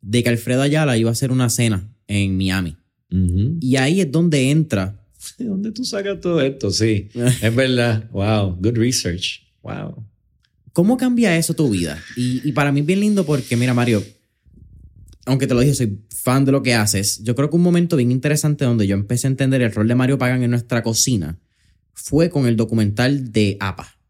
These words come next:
Speaker 2: Mm.
Speaker 1: Que hace Rafi, shout out a Rafi de la Mafia y a todo el corillo.
Speaker 2: Sí, saludos,
Speaker 1: Eh,
Speaker 2: saludos a la Mafia y a Rafi, wow.
Speaker 1: El duro.
Speaker 2: <laughs>
Speaker 1: Eh,
Speaker 2: El duro.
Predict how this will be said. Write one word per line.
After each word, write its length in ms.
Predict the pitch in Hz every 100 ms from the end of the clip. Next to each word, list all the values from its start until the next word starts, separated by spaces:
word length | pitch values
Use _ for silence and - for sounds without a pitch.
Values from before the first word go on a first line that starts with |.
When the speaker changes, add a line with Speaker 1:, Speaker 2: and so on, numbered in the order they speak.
| _ _ _
Speaker 2:
Mm. 480 | 87 95 95 87 73
Speaker 1:
Que 100 | -
hace 180 | 104 107
Rafi, 300 | 117 131 131
shout 180 | 120 107
out 80 | 117
a 100 | 110
Rafi 260 | 117 117 120
de 40 |
la 80 | 107
Mafia 460 | 120 123 127 117
y 120 | 107 101
a 40 |
todo 120 | 95
el 60 | 98
corillo. 520 | 113 110 110 101 98 _ _ -
Speaker 2:
Sí, 180 | 92
saludos, 460 | 98 85 82 82 85
Speaker 1:
Eh, 60 | 78
Speaker 2:
saludos 380 | 78 82 95 101
a 160 | 101 92
la 160 | 85
Mafia 540 | 87 101 107 117 113 92
y 40 |
a 100 | 82
Rafi, 480 | 76 82 101 117 107
wow. 560 | 92 87 90 92 92 - _
Speaker 1:
El 160 | 107 95
duro. 300 | 95 101 98
Speaker 2:
<laughs> 180 | - 101
Speaker 1:
Eh, 600 | 104 98 95 92 90 87
Speaker 2:
El 80 | 92
duro. 280 | 92 92